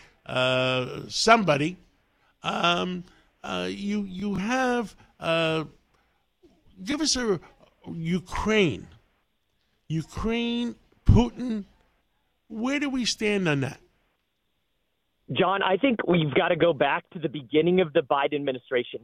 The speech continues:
Speaker 2: and a couple things happened. Number one, they were begging Iran to re-enter the nuclear deal, which essentially told Iran that America was weak and that they could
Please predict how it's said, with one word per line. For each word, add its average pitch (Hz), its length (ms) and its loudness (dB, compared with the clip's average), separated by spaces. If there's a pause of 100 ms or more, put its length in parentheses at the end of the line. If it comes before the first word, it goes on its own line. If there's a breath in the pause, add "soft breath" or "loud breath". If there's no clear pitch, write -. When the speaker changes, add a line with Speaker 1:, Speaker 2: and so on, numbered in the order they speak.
(120)
Speaker 2:
and 156 120 0
a - 120 0
couple 196 300 0
things 185 220 2
happened. - 360 -4 (400 soft breath)
Number 170 220 4
one, 165 540 4 (260)
they 170 320 4
were 202 280 4 (180)
begging 175 540 0 (100)
Iran 156 760 2
to 165 80 0
re-enter 165 640 0
the 143 100 2
nuclear 143 480 2
deal, 123 500 4 (260)
which 170 240 2
essentially 202 600 2
told 175 200 0
Iran 156 440 4
that 147 120 0
America 151 500 0
was 135 300 -2
weak 160 320 -12 (340)
and 147 220 0
that 147 160 2
they 156 120 4
could 156 200 -2